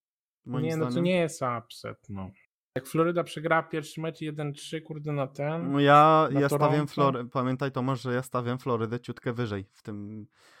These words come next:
Speaker 1: że tak
Speaker 2: Ale to
Speaker 1: powiem,
Speaker 2: nie jest
Speaker 1: middle
Speaker 2: up-,
Speaker 1: groundzie.
Speaker 2: no dobra, Dziukas, wybierz drugi jakiś upset, jakiś fajniejszy, no. Londyn ogra Dallas na przykład, Dziukas, co ty na to? <laughs> No dobra.
Speaker 1: A, nie, nie, nie.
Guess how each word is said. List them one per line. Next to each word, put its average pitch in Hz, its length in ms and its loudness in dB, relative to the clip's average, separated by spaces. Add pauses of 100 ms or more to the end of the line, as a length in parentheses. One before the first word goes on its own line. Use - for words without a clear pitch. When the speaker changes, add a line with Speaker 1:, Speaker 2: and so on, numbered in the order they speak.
(120)
Speaker 1:
że 110 100 -8
tak 123 120 -4
Speaker 2:
Ale 170 80 0
to 117 80 2
Speaker 1:
powiem, 107 220 0
Speaker 2:
nie 107 240 -2
jest 120 140 0
Speaker 1:
middle 113 180 2
Speaker 2:
up-, 110 40 0
Speaker 1:
groundzie. 139 300 2
Speaker 2:
no 143 60 2
dobra, 135 240 0
Dziukas, 127 300 -4
wybierz 160 320 -2
drugi 127 260 -8
jakiś 117 340 -8
upset, 113 280 -8
jakiś - 280 -14
fajniejszy, 101 680 -10
no. 87 80 -18 (360)
Londyn 165 400 2
ogra 156 260 0
Dallas 156 500 0
na 160 60 -10
przykład, 160 440 -12
Dziukas, 151 420 -10
co 127 120 -8
ty 123 140 -10
na 110 120 -10
to? - 140 -16 (340)
<laughs> - 180 0 (1160)
No - 80 0 (280)
dobra. - 480 -6 (880)
Speaker 1:
A, 359 540 2
nie, 226 360 4
nie, 156 300 0
nie. 127 220 -4